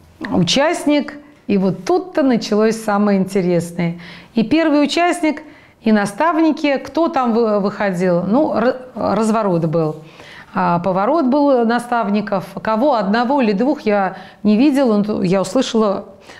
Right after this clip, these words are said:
звук, поворачивающий, <laughs> она, п-,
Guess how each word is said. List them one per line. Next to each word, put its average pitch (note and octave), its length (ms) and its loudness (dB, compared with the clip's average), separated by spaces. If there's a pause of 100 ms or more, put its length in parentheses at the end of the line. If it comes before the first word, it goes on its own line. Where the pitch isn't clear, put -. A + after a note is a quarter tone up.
(120)
звук, C4 500 2 (180)
поворачивающий, A#3 880 0 (240)
<laughs> - 240 -8
она, A3+ 500 2
п-, G#3+ 240 -2